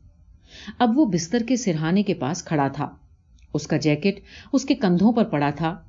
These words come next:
اور اس کے دونوں ہاتھ آدھے اٹھے تھے۔ "ارے جم، یہ کیا؟" آرمانڈا نے کہا۔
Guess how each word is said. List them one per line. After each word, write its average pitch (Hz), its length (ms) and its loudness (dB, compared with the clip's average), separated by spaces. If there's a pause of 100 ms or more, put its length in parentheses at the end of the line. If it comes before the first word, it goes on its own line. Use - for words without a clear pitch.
اور 220 100 4
اس 214 140 2
کے 233 100 0
دونوں 226 360 2
ہاتھ 143 300 -4 (220)
آدھے 170 280 2
اٹھے 160 260 0
تھے۔ 147 200 -4 (1120)
"ارے 180 160 8
جم، 185 220 6 (480)
یہ 302 240 10
کیا؟" 175 140 6 (760)
آرمانڈا 165 460 2
نے 151 120 0
کہا۔ 135 300 -4